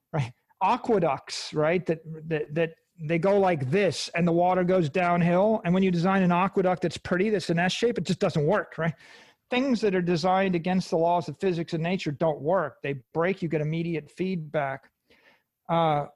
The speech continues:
when you actually apply that to any part of your life, to nutrition, when you say, well, you know, what's violating the laws of nature, right? And then what is, what is in harmony with the laws of nature,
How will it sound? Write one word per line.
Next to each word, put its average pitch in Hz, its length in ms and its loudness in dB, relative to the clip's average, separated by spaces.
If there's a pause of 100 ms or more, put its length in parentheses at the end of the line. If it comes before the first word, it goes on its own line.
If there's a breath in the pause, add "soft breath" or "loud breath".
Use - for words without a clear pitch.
(200)
when 196 260 2
you 214 220 2
actually 208 580 2
apply 190 500 0
that 170 360 0
to - 140 -10
any 190 200 0
part 175 260 -2
of 160 100 -4
your 156 140 -2
life, 147 500 -4 (840)
to 180 100 0
nutrition, 233 920 0
when 175 180 -2
you 175 100 0
say, 190 320 0
well, 214 420 0
you 190 140 -6
know, 180 120 0
what's 196 340 -2
violating 180 720 2
the 160 80 2
laws 170 380 0
of 139 120 -4
nature, 147 760 -4 (260)
right? 165 400 -2
And 156 260 -2
then 156 280 -2
what 170 240 0
is, 156 400 -4
what 175 180 0
is 156 140 0
in 160 80 -2
harmony 185 520 -2
with 143 140 -4
the 143 80 -2
laws 143 300 -2
of 135 100 -6
nature, 143 580 -6